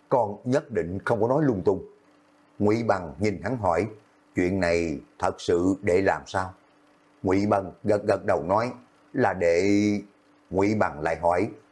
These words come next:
"Trong quá trình có sử dụng bạo lực hay không?" Ngụy Bân lắc đầu nói, "Không có, bọn đệ sau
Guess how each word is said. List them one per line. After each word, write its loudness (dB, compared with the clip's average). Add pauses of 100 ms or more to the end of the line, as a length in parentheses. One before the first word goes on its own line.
"Trong 0
quá 0
trình 0
có 0
sử 0
dụng 0
bạo 2
lực -2
hay 0
không?" -2 (720)
Ngụy 2
Bân 0 (180)
lắc -2
đầu -2
nói, 0 (460)
"Không -2
có, 0 (300)
bọn 0
đệ 2 (100)
sau 0